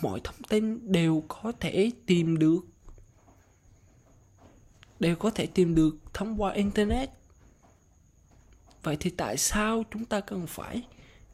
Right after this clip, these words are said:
tích lũy nó, tập trung vào nó, học một cách mù quáng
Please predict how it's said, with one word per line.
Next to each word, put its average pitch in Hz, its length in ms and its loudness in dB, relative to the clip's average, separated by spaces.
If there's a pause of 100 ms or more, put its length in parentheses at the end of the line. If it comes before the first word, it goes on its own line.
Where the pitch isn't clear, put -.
(140)
tích 302 120 -6 (460)
lũy 156 360 2
nó, 262 260 -4 (380)
tập 165 260 0
trung 208 180 -2
vào 185 120 -2
nó, 214 280 -6 (360)
học - 320 -4
một 156 220 -6
cách - 180 -6
mù 170 380 4
quáng 151 160 -6